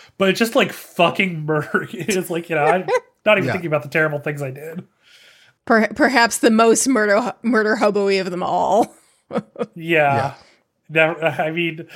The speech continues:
Speaker 1: the reason you don't trust a rogue is because the people who play rogues are assholes. So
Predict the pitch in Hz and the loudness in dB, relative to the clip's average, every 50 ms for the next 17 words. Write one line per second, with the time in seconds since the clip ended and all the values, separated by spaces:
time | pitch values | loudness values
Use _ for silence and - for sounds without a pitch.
0 | - 135 147 196 196 233 269 254 196 208 190 202 175 190 185 185 180 - 190 165 | -12 -4 -2 -2 0 2 2 2 2 0 -2 0 2 2 2 2 2 0 -2 -2
1 | - - 165 156 151 165 170 165 160 147 160 147 147 165 156 160 156 151 135 - | 0 -2 -2 0 0 0 0 0 0 -2 -4 -6 -6 -6 -6 -6 -6 -6 -10 -10
2 | 185 196 208 196 208 180 190 165 135 - - 165 156 160 151 151 147 143 139 131 | -10 -10 -8 -8 -6 -6 -6 -8 -8 -8 -6 -6 -4 -4 -4 -4 -6 -6 -6 -8
3 | 147 139 143 139 139 139 - - 147 143 156 160 - - - - - - - 240 | -10 -8 -8 -6 -6 -8 -8 -10 -14 -16 -16 -18 -18 -20 -16 -14 -12 -6 0 4
4 | 226 220 214 214 214 208 214 208 208 - | 4 6 6 4 4 2 0 -2 -6 -10